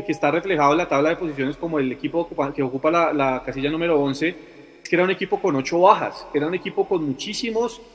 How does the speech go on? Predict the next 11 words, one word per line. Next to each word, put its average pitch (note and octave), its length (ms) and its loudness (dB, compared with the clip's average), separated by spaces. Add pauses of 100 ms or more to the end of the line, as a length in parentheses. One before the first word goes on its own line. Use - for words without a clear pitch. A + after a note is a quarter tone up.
(280)
recambios D#3+ 520 2
producto E3 720 0
de C#3 100 0
sus C3 200 -10
expulsiones, F3+ 720 -2
de F3+ 120 0
sus C3+ 160 -8
acumulaciones B2+ 520 -4
de E3+ 60 -2
tarjetas C3 400 -2
amarillas D3+ 520 0